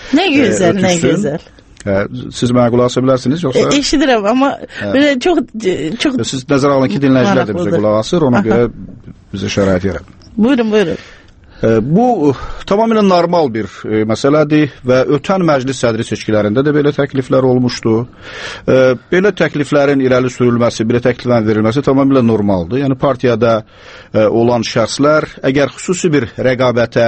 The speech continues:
Speaker 2: ziddiyyətlərə ehtiyac yoxdursa, alternativsiz seçkilərdə iştirak edə bilərlər. Ancaq,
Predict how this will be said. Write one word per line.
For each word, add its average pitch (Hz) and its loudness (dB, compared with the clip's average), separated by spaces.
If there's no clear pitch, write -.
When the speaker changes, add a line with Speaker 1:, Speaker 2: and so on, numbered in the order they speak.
Speaker 2:
ziddiyyətlərə 117 0
ehtiyac 127 0
yoxdursa, 117 0
alternativsiz 156 0
seçkilərdə 107 0
iştirak 127 0
edə 135 0
bilərlər. 101 -2
Ancaq, 147 0